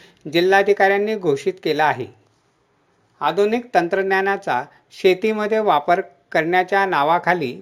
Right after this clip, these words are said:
पिकांमधील तण काढण्यासाठी शेतकरी विविध तणनाशकाचा वापर करीत असल्यामुळे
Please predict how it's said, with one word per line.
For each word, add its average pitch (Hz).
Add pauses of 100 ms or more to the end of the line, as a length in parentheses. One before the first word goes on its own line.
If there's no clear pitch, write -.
(120)
पिकांमधील 208
तण 156 (180)
काढण्यासाठी 190
शेतकरी 175
विविध 202 (500)
तणनाशकाचा 196
वापर 175
करीत 175
असल्यामुळे 165